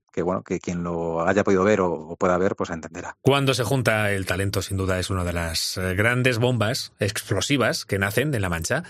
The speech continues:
Speaker 2: El talento de Hugo de la Riva, el Raúl Galván en la música y también, pues, uno incipiente como es el de Pablo Merino, que está empezando en las, en las lides artísticas y que también está haciendo un papel importante.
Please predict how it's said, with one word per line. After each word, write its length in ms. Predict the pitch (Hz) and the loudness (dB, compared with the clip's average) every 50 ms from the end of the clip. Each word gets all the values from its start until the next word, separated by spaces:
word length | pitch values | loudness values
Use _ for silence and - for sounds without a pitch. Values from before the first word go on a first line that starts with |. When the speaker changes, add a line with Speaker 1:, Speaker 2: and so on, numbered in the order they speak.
| - - _ _ _ | -14 -20 _ _ _
Speaker 2:
El 200 | 101 104 107 104 | 0 0 2 2
talento 400 | - 113 135 151 151 143 160 147 | 4 4 4 2 2 2 2 2
de 120 | 143 135 | 4 2
Hugo 180 | 143 139 139 135 | 2 2 2 2
de 80 | 139 | 4
la 100 | 135 139 | 2 2
Riva, 380 | 135 143 143 139 143 143 139 139 | 2 2 2 2 2 2 2 2
el 280 | 135 135 131 123 120 110 | 2 2 2 0 0 0
Raúl 500 | 110 110 117 123 135 139 135 131 131 127 | 0 0 0 0 0 2 2 2 4 2
Galván 400 | 131 131 131 127 131 127 127 127 | 2 2 2 2 2 2 2 2
en 80 | 127 | 0
la 80 | 127 123 | 2 2
música 560 | 127 131 120 - 127 117 135 131 135 135 127 | 2 0 0 0 2 2 2 2 2 0 -2
y 80 | 110 104 | -2 0
también, 400 | 107 98 98 104 107 120 123 123 | 0 0 2 2 2 2 2 0
pues, 240 | 123 107 - - | 0 0 0 0
uno 120 | 120 131 139 | 0 2 2
incipiente 540 | 143 127 - 110 95 - 165 180 160 131 104 | 2 0 0 0 0 2 2 2 2 0 0
como 180 | - 107 107 107 | 2 0 0 0
es 100 | - 117 | 0 0
el 80 | 110 | 0
de 100 | 107 101 | 0 2
Pablo 460 | 104 110 107 104 107 104 104 101 104 - | 2 2 2 4 2 2 2 0 0 0
Merino, 520 | 110 107 104 101 107 107 110 123 156 175 - - - - - _ | 0 0 2 2 2 2 2 0 0 -2 -6 -12 -20 -20 -20 _
que 80 | _ - | _ -4
está 140 | - - 113 | 0 2 2
empezando 320 | 107 104 101 107 110 120 | 2 2 2 2 0 0
en 60 | 117 107 | 2 2
las, 320 | 95 92 87 85 82 82 | 0 0 0 -2 -4 -6
en 100 | 92 90 | -6 -6
las 160 | 85 82 - | -6 -4 -2
lides 440 | 110 101 101 98 95 90 - - - _ _ | -2 -2 0 0 -2 -2 -4 -8 -10 _ _
artísticas 640 | 120 113 104 101 113 101 - - 113 143 135 - | -2 0 0 0 -2 -2 0 0 0 0 0 0
y 40 | 107 | -2
que 80 | 101 95 | -2 -2
también 220 | - 92 98 104 | -2 -2 -2 -2
está 140 | 101 - 107 | 0 -2 0
haciendo 140 | 98 120 113 | 0 0 0
un 40 | 101 | 0
papel 240 | 104 90 95 90 | 0 0 0 -2
importante. 640 | 87 85 85 - - - - 120 131 131 131 117 | -4 -6 -6 -8 -8 -2 0 0 0 2 0 -2